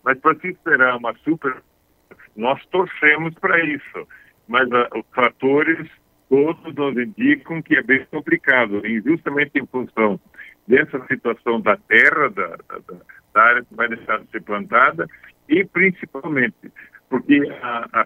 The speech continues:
solução do problema de financiamento das dívidas do produtor, que já foi pleiteada desde o início do período da chuva,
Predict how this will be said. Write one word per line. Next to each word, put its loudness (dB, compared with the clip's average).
solução 0
do 2
problema 0
de -2
financiamento 0
das 2
dívidas -2
do -2
produtor, 0
que -6
já 0
foi 0
pleiteada 0
desde 0
o 0
início -6
do -6
período -4
da 0
chuva, -2